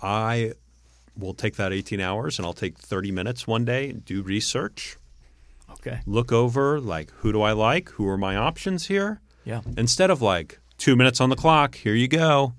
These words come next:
Speaker 2: Fantasy football, yeah.
Speaker 1: Yeah, and I gotta make a choice really fast. I like
Speaker 2: Yeah.
Speaker 1: the, I like the eighteen hours.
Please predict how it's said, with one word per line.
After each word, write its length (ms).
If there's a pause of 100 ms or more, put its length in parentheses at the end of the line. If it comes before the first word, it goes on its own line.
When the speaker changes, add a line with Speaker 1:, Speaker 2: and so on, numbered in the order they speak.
Speaker 2:
Fantasy 340
football, 400
yeah. 240
Speaker 1:
Yeah, 200
and 120
I 40
gotta 160
make 140
a 60
choice 500
really 200
fast. 640
I 60
like 180
Speaker 2:
Yeah. 140
Speaker 1:
the, 160
I 40
like 180
the 120
eighteen 260
hours. 400